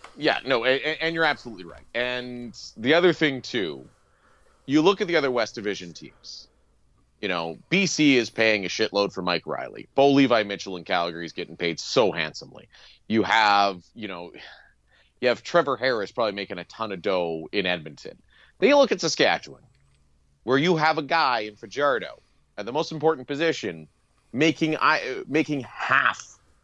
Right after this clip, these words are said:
of what those guys are making. That's money you can distribute to make sure that this team stays together and stays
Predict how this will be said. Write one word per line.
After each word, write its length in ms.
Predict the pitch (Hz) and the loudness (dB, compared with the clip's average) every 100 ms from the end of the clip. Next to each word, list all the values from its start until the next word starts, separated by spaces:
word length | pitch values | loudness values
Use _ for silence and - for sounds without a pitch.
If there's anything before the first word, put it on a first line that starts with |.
| _ _ _ - | _ _ _ -4
of 100 | 104 | 0
what 220 | 120 120 | 2 2
those 240 | 160 110 107 | 2 0 0
guys 260 | 110 98 | 0 0
are 60 | 87 | -4
making. 340 | 90 90 - _ | -8 -8 -12 _
That's 260 | 110 151 - | 0 0 -2
money 360 | 113 117 123 | -2 0 0
you 160 | 107 107 | -4 -10
can 200 | 113 113 | -10 -12
distribute 680 | 95 - - 110 90 82 - - - - | -12 -12 -4 -4 -4 -8 -10 -18 -20 -2
to 100 | 107 | 0
make 260 | 101 123 113 | 4 2 2
sure 260 | - 120 | 2 2
that 140 | 80 - | 2 -2
this 240 | 117 - | -2 -2
team 280 | - 113 101 | -4 -4 -4
stays 360 | - 107 104 | 0 2 2
together 380 | 92 90 95 98 | 2 2 4 2
and 120 | 90 82 | 0 -4
stays 380 | - 101 90 | 0 2 0